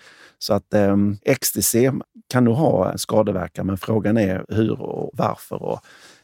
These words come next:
den här apstudien är eventuellt, mycket är ju temperaturberoende, att man får en hög temperatur, att det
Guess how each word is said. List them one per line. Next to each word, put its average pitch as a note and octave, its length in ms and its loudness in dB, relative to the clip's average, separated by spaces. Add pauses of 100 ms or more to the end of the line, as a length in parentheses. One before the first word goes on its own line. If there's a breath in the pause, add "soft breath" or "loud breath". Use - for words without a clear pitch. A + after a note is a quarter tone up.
den G#2 100 -4
här G#2 300 4
apstudien F2+ 600 0
är F2+ 280 -2
eventuellt, F#2+ 440 -4 (140)
mycket A#2+ 260 2
är G#2+ 80 2
ju G#2 100 2
temperaturberoende, G#2 1200 -2
att - 60 -10
man - 120 -6
får - 120 -10
en G2+ 100 -6
hög G2+ 260 -4
temperatur, - 540 -10
att - 140 -12
det - 220 -6